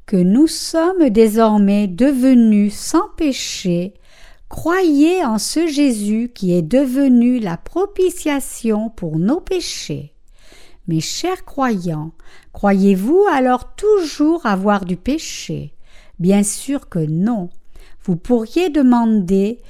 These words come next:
et au sujet des péchés de demain alors, tous les péchés que vous commettrez demain sont également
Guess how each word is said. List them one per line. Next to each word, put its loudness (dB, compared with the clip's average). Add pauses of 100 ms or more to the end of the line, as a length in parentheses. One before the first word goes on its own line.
(240)
et 2
au 2
sujet -2
des 2
péchés -4
de 2
demain 0 (180)
alors, -4 (500)
tous 4
les 4
péchés -2
que -4
vous -2
commettrez -2
demain 0 (320)
sont -2 (120)
également 2